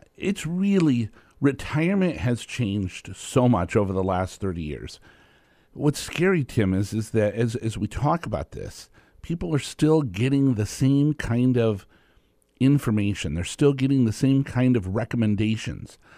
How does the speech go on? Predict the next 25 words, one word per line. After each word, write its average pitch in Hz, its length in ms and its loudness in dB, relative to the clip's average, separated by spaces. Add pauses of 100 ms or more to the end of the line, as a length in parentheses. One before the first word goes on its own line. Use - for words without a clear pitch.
(260)
that 107 180 2
was 101 160 -4
based 120 400 -4
on 117 100 2
information 110 600 0
that 95 100 -4
was 98 100 -8
from 101 200 -2
thirty 95 260 -2
years 85 300 -4
ago. - 260 -14 (240)
So - 140 -18
think 208 240 2
about 156 260 4
this. - 300 -6 (300)
Has 165 440 2 (220)
retirement 131 440 4
really 131 240 4
changed 110 540 0
over 113 140 4
the 104 80 -2
last 107 500 0 (200)
several 127 340 2
decades? 139 600 -2 (680)
So 101 260 0